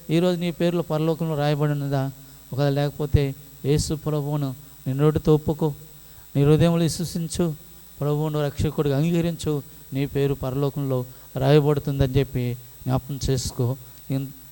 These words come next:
ఇది, ఇది, ఈరోజు వింటున్న ఈ వర్తమానాన్ని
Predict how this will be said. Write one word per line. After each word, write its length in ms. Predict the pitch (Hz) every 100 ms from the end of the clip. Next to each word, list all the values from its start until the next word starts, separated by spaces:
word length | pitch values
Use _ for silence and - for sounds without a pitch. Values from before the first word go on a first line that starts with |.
| -
ఇది, 160 | 143 151
ఇది, 140 | 139
ఈరోజు 340 | 170 147 156
వింటున్న 480 | 160 143 160 147 127 - - - 135
ఈ 80 |
వర్తమానాన్ని 840 | 139 143 165 165 160 160 160 139